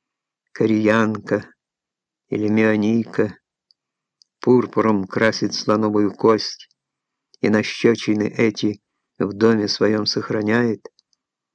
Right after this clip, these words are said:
Желала бы Конников много их для себя получить, но лежит про царя украшенье.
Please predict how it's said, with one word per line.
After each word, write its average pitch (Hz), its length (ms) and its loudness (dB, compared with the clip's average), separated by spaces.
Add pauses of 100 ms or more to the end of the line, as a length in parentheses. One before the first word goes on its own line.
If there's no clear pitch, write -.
(1500)
Желала 113 480 4
бы 127 180 4
Конников 135 680 2
много 127 640 4
их 127 340 0
для 113 140 2
себя 110 320 0
получить, 101 640 0
но 107 320 2
лежит 123 500 0
про 120 160 -2
царя 113 380 0
украшенье. 117 840 -4